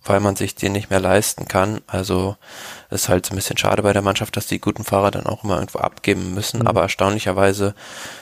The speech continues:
Speaker 1: werden die in der Regel nicht besser bei anderen Teams. Also haben wir schon mal darüber diskutiert, dass es da
Speaker 2: Ja.
Speaker 1: wenige Ausnahmen nur gibt. Und, ähm, ja, Almeida ist auch so jemand, der jetzt, äh, mit Bora und U A E in Verbindung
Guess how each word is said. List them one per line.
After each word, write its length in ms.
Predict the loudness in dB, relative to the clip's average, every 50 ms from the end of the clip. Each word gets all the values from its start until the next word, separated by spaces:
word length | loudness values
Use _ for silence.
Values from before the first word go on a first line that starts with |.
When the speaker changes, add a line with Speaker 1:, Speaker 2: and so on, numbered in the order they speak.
| -6 0
Speaker 1:
werden 240 | 2 2 2 2 2
die 60 | 2
in 80 | 4 4
der 120 | 4 4
Regel 220 | 2 2 2 0
nicht 160 | -2 -4 -2 0
besser 280 | 0 2 2 2 4
bei 120 | 4 4 4
anderen 320 | 4 2 -2 -4 -6 -4
Teams. 320 | -4 -2 -2 -2 -2 -2
Also 260 | -4 -4 -2 -2 -2 0
haben 120 | 0 0
wir 120 | 0 0
schon 140 | 0 0 0
mal 140 | 0 -2 -2
darüber 260 | -4 -6 -4 -4 -2
diskutiert, 560 | -2 -4 -4 -6 -6 -6 -2 0 0 0 2
dass 120 | 0 -2 -2
es 80 | 0
da 100 | 2 2
Speaker 2:
Ja. 60 | 2 2
Speaker 1:
wenige 380 | 2 2 2 0 2 2 2
Ausnahmen 480 | 4 2 2 0 -2 -2 -2 -2 -4 -4
nur 140 | -6 -4 -2
gibt. 380 | 0 0 0 0 -4 -14 -14 -12 -12 -12 -12 -12 -12 -14 -14 -8
Und, 440 | -2 2 4 4 4 2 2 0 0
ähm, 240 | 0 0 0 -2 -4 0
ja, 260 | 2 2 2 2 0 -4 -10 -20 -20 -6
Almeida 540 | -2 0 2 2 2 4 4 6 6 6 4
ist 200 | 4 0 -2 0
auch 180 | 0 0 0 0
so 120 | 0 0
jemand, 400 | 0 0 0 0 -2 -2 0 0
der 180 | 2 2 4 4
jetzt, 460 | 2 0 -2 -6 -6 -6 -8 -6 -4
äh, 280 | -2 -2 -2 -2 -4 -8 _ _ _ _ -6
mit 320 | -4 -2 -2 -2 -6 -4
Bora 320 | 0 0 2 4 4 4 2
und 460 | 2 0 -2 -2 -4 -4 -6 -8 -10 -14 -12 -2 2
U 60 | 4
A 80 | 4 4
E 240 | 2 2 0 2 2
in 200 | 0 -2 -4 -6
Verbindung 580 | -6 -6 -2 0 0 0 2 0 -2 -2 -6